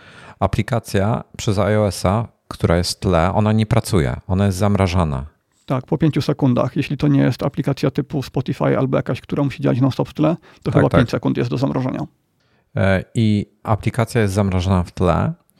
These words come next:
Speaker 1: i ona ma jakieś ustawienia zapisane, e, sobie. Jeż-, więc zabijając ją, po pierwsze możesz ją, e, możesz, e, uszkodzić dane w tej, e, w tej aplikacji, bo ona może być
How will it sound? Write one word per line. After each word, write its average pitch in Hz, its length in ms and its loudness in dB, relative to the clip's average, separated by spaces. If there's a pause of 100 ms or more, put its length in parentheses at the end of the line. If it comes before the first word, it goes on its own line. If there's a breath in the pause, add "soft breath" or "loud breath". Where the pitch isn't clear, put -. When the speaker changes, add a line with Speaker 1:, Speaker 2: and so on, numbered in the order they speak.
(460 loud breath)
Speaker 1:
i 104 340 2
ona 113 200 2
ma 107 140 4
jakieś 101 280 -2
ustawienia 92 460 2
zapisane, 80 560 -2 (220)
e, 85 280 2
sobie. 76 400 -2 (160)
Jeż-, 98 360 2
więc 98 260 0
zabijając 101 720 0
ją, 90 120 2
po 95 100 2
pierwsze 101 280 0
możesz 87 400 0
ją, 82 520 4
e, 85 160 2
możesz, 92 520 0
e, 87 340 2
uszkodzić 87 540 -2
dane 82 440 0
w - 40 -20
tej, 80 420 0
e, 73 60 -4 (880)
w - 40 -20
tej 82 140 0
aplikacji, - 580 -2 (200)
bo 87 320 2 (480 loud breath)
ona 95 220 2
może 95 240 2
być - 320 -4